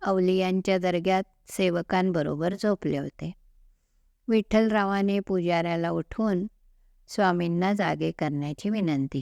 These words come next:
केली. एवढ्यात गडबड ऐकून स्वामी जागे झाले. म्हणाले, "दुष्टा, दुर्जना, अनेक परस्त्रिया आणि परधन हडपले आणि आता इथे आलास?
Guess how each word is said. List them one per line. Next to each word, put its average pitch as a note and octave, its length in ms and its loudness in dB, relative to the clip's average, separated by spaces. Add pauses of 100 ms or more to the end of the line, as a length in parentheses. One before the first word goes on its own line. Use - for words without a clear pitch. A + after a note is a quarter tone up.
केली. C#3 240 -2 (1000)
एवढ्यात A3+ 500 4
गडबड G3 420 0
ऐकून G#3 640 0
स्वामी E3+ 380 0
जागे D3 320 -2
झाले. C#3 360 -4 (340)
म्हणाले, F3+ 460 2
"दुष्टा, F#3 540 0 (540)
दुर्जना, F#3+ 680 2 (720)
अनेक G#3 420 2
परस्त्रिया A3+ 800 0
आणि G#3 240 2
परधन F#3 540 0
हडपले F#3+ 640 0 (540)
आणि G#3+ 280 0
आता G3+ 260 0
इथे A#3+ 320 2
आलास? A#3+ 600 0